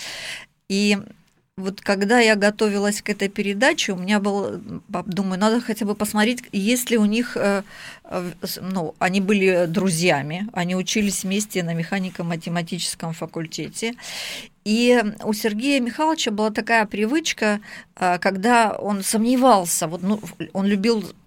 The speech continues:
всех поздравлять с днем рождения, звонил всем. И когда он сомневался, вот, а когда же, какой, собственно, день? Потому что отмечались в различные дни, как получалось.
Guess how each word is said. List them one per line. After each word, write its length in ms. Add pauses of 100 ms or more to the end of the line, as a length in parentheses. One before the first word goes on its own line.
(140)
всех 260
поздравлять 460
с 40
днем 160
рождения, 500
звонил 460
всем. 460 (640)
И 360 (100)
когда 260
он 100
сомневался, 1120 (260)
вот, 300
а 80
когда 400
же, 140 (220)
какой, 300
собственно, 460
день? 280
Потому 340
что 160
отмечались 600
в 40
различные 520
дни, 180
как 200
получалось. 800